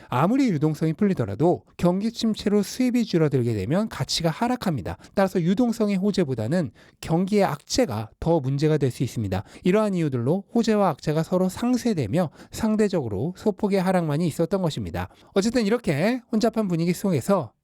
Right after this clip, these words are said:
다음 주부터는 미국에서 시가총액이 가장 높은 기업들의 실적 발표가 있습니다. 현재 챗지피티가 불러온 인공지능 대전의 최대 경쟁 기업 두 곳인 마이크로소프트와 구글이 나란히 이십오 일 실적 발표를 합니다.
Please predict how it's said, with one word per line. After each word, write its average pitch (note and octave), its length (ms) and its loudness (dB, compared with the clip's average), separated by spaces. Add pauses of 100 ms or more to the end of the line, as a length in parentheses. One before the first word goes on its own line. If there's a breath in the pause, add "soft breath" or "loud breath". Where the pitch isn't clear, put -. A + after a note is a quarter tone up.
(140)
다음 F#3+ 260 0
주부터는 G3+ 580 0
미국에서 F3+ 560 0
시가총액이 G3 680 -2
가장 A3+ 400 0
높은 G#3 240 0
기업들의 E3+ 400 0
실적 F#3 320 0
발표가 E3+ 340 0
있습니다. B2+ 480 0 (260 loud breath)
현재 B3 200 0
챗지피티가 G#3+ 800 0
불러온 F#3+ 440 4
인공지능 G3+ 680 2
대전의 F3 600 2
최대 C4+ 360 0
경쟁 F#3 420 2
기업 F3 300 0
두 G3 160 4
곳인 F3 320 2 (220)
마이크로소프트와 D3 1040 0
구글이 E3+ 560 2 (340 loud breath)
나란히 D3+ 640 0
이십오 D3 480 2
일 G3 100 2
실적 G3 340 -4
발표를 E3 320 0
합니다. B2+ 360 -2